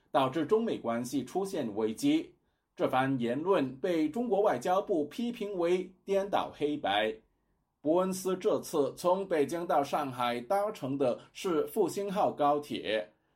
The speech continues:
他以双语发推文盛赞中国高铁，让他得以在旅途上欣赏美丽的风景，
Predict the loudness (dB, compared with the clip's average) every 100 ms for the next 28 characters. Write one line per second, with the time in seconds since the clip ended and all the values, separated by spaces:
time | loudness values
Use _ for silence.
0 | _ _ 2 2 0 4 2 2 0 -2
1 | 2 2 2 0 0 0 0 -2 -2 -2
2 | -12 _ -6 -4 0 2 2 0 -2 -2
3 | 0 0 2 0 0 -8 -4 -2 -2 -4
4 | _ -2 0 0 0 0 0 0 0 0
5 | 0 2 2 2 -2 -4 -4 -2 0 -2
6 | -6 -8 -4 -2 -2 -2 -2 -2 0 -2
7 | -2 -2 -4 -2 0 0 -4